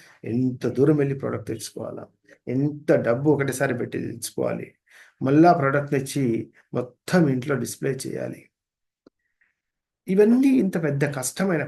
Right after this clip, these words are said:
పని. ఇది చాలా కష్టమైన పని, వందకు వంద శాతం కరెక్ట్. అది మీకు కష్టమైన పని. కానీ తర్వాత నెక్స్ట్ మీరు ఏ పనినైతే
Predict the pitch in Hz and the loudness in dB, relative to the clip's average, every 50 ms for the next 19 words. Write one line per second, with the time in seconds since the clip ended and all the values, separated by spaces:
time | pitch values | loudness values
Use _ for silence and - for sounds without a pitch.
0 | 139 123 117 123 139 285 - _ _ _ _ _ _ _ - 139 135 131 127 - | -6 -8 -8 -8 -10 -12 -16 _ _ _ _ _ _ _ -6 -4 -2 -2 -4 -4
1 | 139 - - 151 147 165 202 240 - - 135 - - - 160 156 151 147 139 139 | -6 -4 0 2 2 2 2 0 -2 -6 -8 -8 -4 -2 0 0 0 0 -2 -2
2 | 139 127 143 170 175 175 - 135 127 127 139 156 156 165 175 180 - - - 127 | -4 -6 -4 -6 -6 -6 -4 -2 -2 0 2 2 2 2 0 -2 -2 -2 -2 -2
3 | 127 131 131 123 - 139 131 123 - 147 123 113 113 - - - - _ _ - | 0 0 -2 -2 -2 -2 -4 -2 -2 -2 -4 -4 -6 -8 -12 -16 -20 _ _ -4
4 | 120 117 110 - - 113 107 104 - _ _ _ - 156 160 156 156 147 127 - | -2 -2 -4 -6 -8 -10 -12 -12 -14 _ _ _ 2 2 2 4 4 0 -2 -2
5 | - 135 135 135 123 127 123 117 - - _ _ _ _ _ _ - 139 117 104 | -4 -4 -4 -4 -2 -4 -4 -6 -6 -10 _ _ _ _ _ _ 0 2 2 2
6 | 104 123 - - _ - - - - - - - - - _ _ - 147 147 175 | 0 -2 -6 -10 _ -20 -20 -20 -20 -20 -20 -20 -20 -20 _ _ 0 2 4 6
7 | 196 190 - 170 135 131 143 151 151 - - - - - - - _ _ - _ | 6 4 4 2 2 2 0 0 0 -2 -2 -2 -2 -4 -4 -6 _ _ -20 _
8 | _ - 160 165 180 180 190 190 - - - - _ _ - - 147 156 175 180 | _ 0 4 6 8 8 6 6 4 0 -4 -8 _ _ -2 2 4 6 6 4
9 | 175 170 151 156 175 180 185 180 175 175 185 185 | 4 4 4 4 4 4 2 2 0 2 2 2